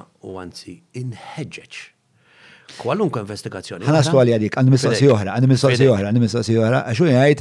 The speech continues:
Speaker 2: li hu anka, ehm, ħa, eh, pariri legali.
Speaker 1: Qed nassum minn Robert Tabella li kien il-konsulent f'Kastell.
Speaker 2: Taħseb li dik ukoll kienet, speċa li qed jinferixxi kien isma' anke inti moħħok hemm. Kulħadd
Speaker 1: Jiena
Speaker 2: moħħu
Speaker 1: llum
Speaker 2: hawn
Speaker 1: għandi
Speaker 2: issa.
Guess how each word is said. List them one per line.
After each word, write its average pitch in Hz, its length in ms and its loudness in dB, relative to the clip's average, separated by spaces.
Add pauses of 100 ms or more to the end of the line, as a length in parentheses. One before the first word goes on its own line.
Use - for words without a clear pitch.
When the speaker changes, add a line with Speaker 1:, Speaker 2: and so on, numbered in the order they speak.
(120)
Speaker 2:
li 123 240 -2
hu 131 100 2 (100)
anka, 120 300 -2 (220)
ehm, 113 440 -12
ħa, 113 220 -12 (480)
eh, 123 320 -14 (420)
pariri 107 340 -10
legali. 117 440 -4 (340)
Speaker 1:
Qed - 160 -20
nassum 78 300 -16
minn 80 180 -18
Robert 98 280 -16
Tabella 90 300 -16
li 107 120 -18
kien 85 160 -18
il-konsulent 80 500 -18
f'Kastell. - 280 -20
Speaker 2:
Taħseb 139 340 2
li 143 80 -2
dik 123 120 2
ukoll 127 420 2
kienet, 113 340 -2 (180)
speċa 117 260 -4
li 120 140 0
qed 117 160 -4
jinferixxi 113 480 -4
kien 113 160 -4
isma' 101 480 -10 (240)
anke 123 240 -4
inti 131 180 -2
moħħok 113 300 -4
hemm. 90 160 -8 (140)
Kulħadd 120 260 0
Speaker 1:
Jiena 135 140 -4
Speaker 2:
moħħu 101 100 -6
Speaker 1:
llum 120 240 0
Speaker 2:
hawn 107 80 -8
Speaker 1:
għandi 90 80 -12
Speaker 2:
issa. 104 140 -10